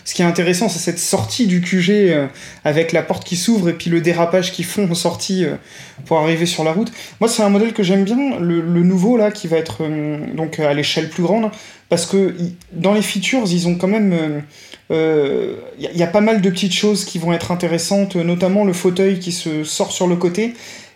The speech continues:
et le petit, euh, le petit véhicule de capture de fantômes qui est en dessous, qui est très sympa,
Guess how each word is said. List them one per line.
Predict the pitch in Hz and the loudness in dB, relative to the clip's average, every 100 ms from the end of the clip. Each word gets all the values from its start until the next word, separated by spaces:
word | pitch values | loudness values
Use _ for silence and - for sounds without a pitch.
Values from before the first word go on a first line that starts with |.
| - | 2
et | 214 | 4
le | 190 | 4
petit, | 180 - 208 214 208 | 0 -4 -2 0 2
euh, | 170 165 156 160 - - 117 - 135 | 2 0 -2 -4 -6 -10 -12 -12 -10
le | |
petit | 170 - 220 | -8 -2 2
véhicule | 214 196 175 220 | 2 2 0 2
de | 175 | 2
capture | 180 180 - 190 | 2 0 -2 -2
de | 175 | -2
fantômes | 175 180 196 208 | 0 -2 2 0
qui | 196 | 0
est | 170 | -2
en | |
dessous, | 165 170 208 | -2 -2 -4
qui | 202 | -4
est | 175 | -2
très | 196 | -2
sympa, | 185 180 190 | -2 -2 -4